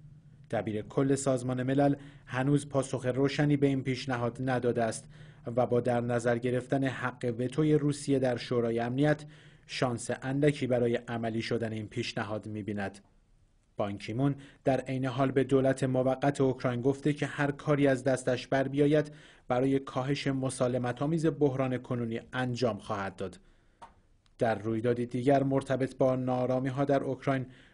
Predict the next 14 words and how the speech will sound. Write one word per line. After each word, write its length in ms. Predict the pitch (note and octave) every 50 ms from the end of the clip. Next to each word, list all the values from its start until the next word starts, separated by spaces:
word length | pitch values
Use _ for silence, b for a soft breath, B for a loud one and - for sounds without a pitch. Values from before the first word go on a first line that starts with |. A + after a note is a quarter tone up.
| B B _
کاخ 320 | - - A#2+ A2 - B2
سفید 400 | A2+ - - B2+ - - C#3+ C#3
سفر 440 | - - - C3 B2 - C3+ C3+ C3
جان 360 | A#2+ B2+ - B2+ B2 A#2+ A2+
برنن، 420 | A2+ B2+ C3 C3 C3+ C#3+ C#3+ C#3 C3
رئیس 300 | C3+ C3+ C#3 C3+ - C#3
سی 280 | C3+ - - - C#3+
آی 80 | C3 C3
ای 200 | - - C#3+ C#3+
را 120 | C#3 C3+
به 140 | B2 C3+ C3+
کیف، 380 | C3 - - - B2+ B2 B2 B2
پایتخت 580 | - - A#2+ A#2+ A#2 A#2 - D3 C#3+ - -
اوکراین، 420 | C#3 C3 B2+ C3 - B2+ A#2+ A2+